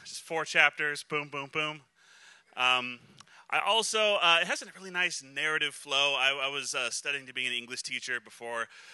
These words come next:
God, uh, took me away from that and sent me to, to ministry school. Um,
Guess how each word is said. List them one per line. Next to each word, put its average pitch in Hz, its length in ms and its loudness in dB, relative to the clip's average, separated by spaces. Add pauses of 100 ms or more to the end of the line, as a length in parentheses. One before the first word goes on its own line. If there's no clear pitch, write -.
(120)
God, 110 400 2
uh, 101 280 -4
took - 200 -12
me 117 60 -8
away 117 220 0
from 110 160 -6
that 107 320 -2
and 101 260 -12
sent 110 220 -8
me 104 220 -12
to, 104 180 -10
to 113 160 -12
ministry 107 440 -8
school. 104 380 -8 (180)
Um, 104 300 -8